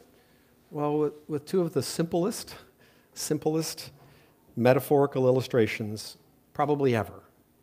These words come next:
A mustard seed and leaven. It goes on and it says this. He said, "It is like a grain of mustard, a grain of mustard seed that a man took and sowed in his garden, and it grew,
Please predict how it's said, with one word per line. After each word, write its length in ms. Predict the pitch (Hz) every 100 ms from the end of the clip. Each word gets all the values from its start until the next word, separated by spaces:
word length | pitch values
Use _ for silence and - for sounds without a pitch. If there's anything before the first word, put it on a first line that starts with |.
| _ _ _ _ _ _ -
A 60 |
mustard 380 | 104 127 - 156
seed 360 | - 170 180 170 _ _ _ _ _ _ _ _ _ -
and 160 | 117
leaven. 400 | 113 104 95 95 95 _ _ _ _ _ _ _ _ _ _ _ - _ _ _
It 100 | -
goes 180 | 120 117
on 180 | 123 127
and 100 | 123
it 100 | 127
says 260 | - 113 107
this. 220 | 104 -
He 140 | 175
said, 400 | 165 127 101 95 - _ - _ _ _ _ _ _ - -
"It 140 | 135 147
is 140 | 143
like 240 | 139 139
a 40 | 139
grain 280 | 127 139 135
of 120 | 107
mustard, 440 | 139 - - - _ _ _ _ _ _ _ _ - - - -
a 80 | 120
grain 240 | 139 151
of 80 | 160
mustard 400 | 170 180 175 147
seed 240 | - 135
that 120 | 139
a 20 | 139
man 280 | 151 185
took 280 | 202 175 175
and 100 | 160
sowed 360 | - - 160 160
in 100 | 165
his 120 | 165
garden, 360 | 147 120 120 127
and 100 | 131
it 120 | 131
grew, 440 | 139 170 151 113